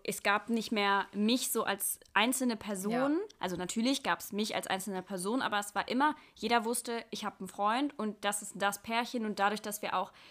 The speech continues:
Speaker 1: ganz, ganz viele gemeinsame Freunde haben, ist es einfach so gewesen, dass man immer zusammen irgendwo war. Und deshalb war man immer so, "Oh,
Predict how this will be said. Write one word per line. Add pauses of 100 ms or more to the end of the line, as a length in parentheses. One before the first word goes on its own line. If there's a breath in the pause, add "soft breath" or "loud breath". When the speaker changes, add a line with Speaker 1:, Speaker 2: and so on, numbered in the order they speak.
(140 loud breath)
Speaker 1:
ganz,
ganz
viele
gemeinsame
Freunde
haben, (320 loud breath)
ist
es (200)
einfach
so
gewesen,
dass
man (280 soft breath)
immer
zusammen
irgendwo
war. (300 soft breath)
Und
deshalb
war
man
immer
so, (280 loud breath)
"Oh,